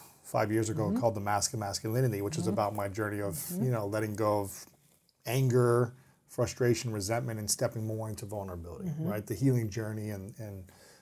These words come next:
Speaker 1: allowing myself to be vulnerable, talking
Speaker 2: Mm-hmm.
Speaker 1: about sexual abuse for the first time in twenty-five
Speaker 2: Mm-hmm.
Speaker 1: years since it happened, and just unpacking it all,
Speaker 2: Mm-hmm.
Speaker 1: what it means to be a man, how to take off these
Speaker 2: Mm-hmm.
Speaker 1: masks. And in the process of doing this,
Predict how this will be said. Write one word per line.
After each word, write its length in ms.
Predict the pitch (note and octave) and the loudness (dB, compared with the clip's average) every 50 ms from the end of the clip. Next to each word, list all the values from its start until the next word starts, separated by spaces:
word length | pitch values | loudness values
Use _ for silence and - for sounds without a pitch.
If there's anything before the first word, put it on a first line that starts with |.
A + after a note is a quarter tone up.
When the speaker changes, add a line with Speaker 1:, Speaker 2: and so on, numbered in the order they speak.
| _ _ _ | _ _ _
Speaker 1:
allowing 500 | - A2+ G#2+ G#2+ A#2 A#2+ C3+ D3 D3+ C#3+ | 0 0 4 6 6 8 8 8 6 6
myself 340 | C3 A#2 A2 - - A#2 G2 G2+ | 4 2 0 0 0 -2 -2 -2
to 40 | G2+ | -4
be 80 | G#2 | -6
vulnerable, 460 | G2 F2+ F#2+ F#2 E2+ E2+ F2 E2+ D#2+ E2+ | -4 -4 -6 -8 -8 -10 -10 -12 -12 -12
talking 380 | - - A#2+ A#2 C#3 D#3 D3+ B2 | -4 2 4 4 4 4 2 0
Speaker 2:
Mm-hmm. 80 | A#2 | 0
Speaker 1:
about 340 | A2 G#2 A2+ G#2 G#2 G#2 - | 2 2 2 2 0 0 -2
sexual 360 | - - A#2 G#2 - - A2 | -2 0 0 -2 -2 -4 -4
abuse 260 | G2+ G#2+ G#2+ G#2 - | -2 0 0 0 -2
for 80 | - - | -4 -8
the 80 | A#2 G2+ | -8 -4
first 260 | - A2+ G#2+ F#2 - | -2 -2 -4 -2 -4
time 160 | A#2 G#2+ G2+ | -6 -6 -6
in 60 | G2+ G2 | -6 -8
twenty-five 540 | - - G#2+ G#2 G2 - - A2 G2 G2 | -8 -8 -6 -6 -6 -4 -4 -4 -2 -2
Speaker 2:
Mm-hmm. 80 | G2+ G#2 | -2 -2
Speaker 1:
years 260 | G#2 G#2 G#2 G2+ G2 | -2 -2 -4 -4 -6
since 200 | - - B2+ - | -8 -8 -8 -8
it 100 | A2+ G#2 | -10 -8
happened, 440 | G#2 G#2+ G#2 G#2 - A#2 G#2+ G#2 G2+ | -6 -6 -6 -6 -6 -6 -8 -6 -6
and 160 | G2+ G2 G2 - | -8 -8 -4 -2
just 200 | D#3 D#3+ - - - - _ _ _ _ _ | 0 0 -2 -4 -10 -20 _ _ _ _ _
unpacking 540 | - D#3+ C3+ - A#2+ B2 D#3 F3 - - C3+ | -2 -2 -2 0 -2 -2 -2 -2 -4 -6 -6
it 100 | D3 C3+ | -6 -4
all, 200 | - D3+ D#3 F#3 | -4 -4 -4 -4
Speaker 2:
Mm-hmm. 80 | G3 - - | -4 -6 -4
Speaker 1:
what 120 | - C3 C3+ | -2 0 2
it 40 | |
means 260 | B2 A2+ B2 B2+ B2+ C3+ | 2 2 2 2 0 0
to 40 | |
be 80 | B2+ A#2 | -2 -4
a 60 | G2+ | -6
man, 240 | F#2+ F#2+ A2+ B2 B2+ - - _ _ _ _ _ _ | -8 -10 -10 -12 -12 -14 -18 _ _ _ _ _ _
how 160 | - - - | -2 0 0
to 60 | A#2+ | 2
take 200 | - C3 B2 A#2+ | 2 2 4 4
off 140 | B2 A#2 A2 | 4 4 4
these 140 | A2 G#2 - | 2 -2 -2
Speaker 2:
Mm-hmm. 80 | A#2 A2+ | -2 -4
Speaker 1:
masks. 460 | A2+ A2+ A2 D3 E3 - - - - - - - - - - - - - - - - - - - - - - - _ _ _ _ _ _ _ _ _ - - - _ _ _ - | -4 -4 -4 -6 -6 -4 -6 -6 -6 -10 -18 -20 -20 -20 -20 -20 -20 -20 -20 -20 -20 -20 -20 -20 -20 -20 -20 -20 _ _ _ _ _ _ _ _ _ -20 -20 -20 _ _ _ -4
And 100 | C#3+ C#3+ | -2 2
in 80 | D3 E3 | 4 4
the 80 | C#3+ | 4
process 480 | - - - - D3 D#3+ D3 - - D3+ | 4 4 6 8 8 10 8 8 6 6
of 160 | C#3 A2 G2 | 4 2 2
doing 280 | G2 B2+ B2+ B2 A#2+ A2+ | 2 4 4 4 2 0
this, 240 | G#2+ G#2 - - | 2 2 2 2